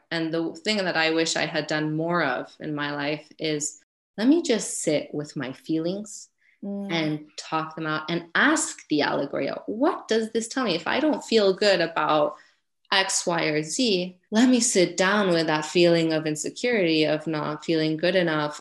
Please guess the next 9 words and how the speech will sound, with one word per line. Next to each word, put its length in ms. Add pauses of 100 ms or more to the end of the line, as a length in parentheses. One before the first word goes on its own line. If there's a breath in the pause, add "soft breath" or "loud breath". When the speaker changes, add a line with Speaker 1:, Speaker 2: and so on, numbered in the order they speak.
Speaker 1:
of, 320 (400)
uh, 140
questioning 640
myself 420
if 140
I 100
can 280
figure 480
this 260